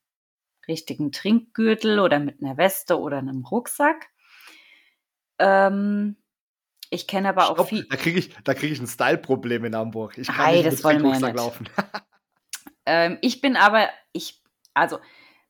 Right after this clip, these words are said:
Speaker 1: bei, bei Trailläufen macht's mir auch gar nichts, da brauchst du den Rucksack ja auch, ne? Da hast du ja immer dein Mindestequipment.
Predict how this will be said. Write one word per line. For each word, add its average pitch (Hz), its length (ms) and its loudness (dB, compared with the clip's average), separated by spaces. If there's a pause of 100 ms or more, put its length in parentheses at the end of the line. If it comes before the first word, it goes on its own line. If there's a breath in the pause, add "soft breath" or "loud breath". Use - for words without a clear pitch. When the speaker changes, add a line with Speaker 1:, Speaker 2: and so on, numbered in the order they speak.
(160)
Speaker 1:
bei, 175 340 2
bei 170 140 4
Trailläufen 277 720 4
macht's 196 320 0
mir 160 220 -6
auch 123 100 -12
gar 170 160 4
nichts, 285 220 0
da 170 100 0
brauchst 160 480 -4
du 220 60 -6
den 220 160 -2
Rucksack 233 500 -4
ja 214 260 0
auch, 302 240 -2
ne? 196 120 -4
Da 185 180 0
hast - 220 -16
du 170 40 -4
ja 156 140 -4
immer 170 240 -6
dein 156 300 -4
Mindestequipment. 277 1000 -4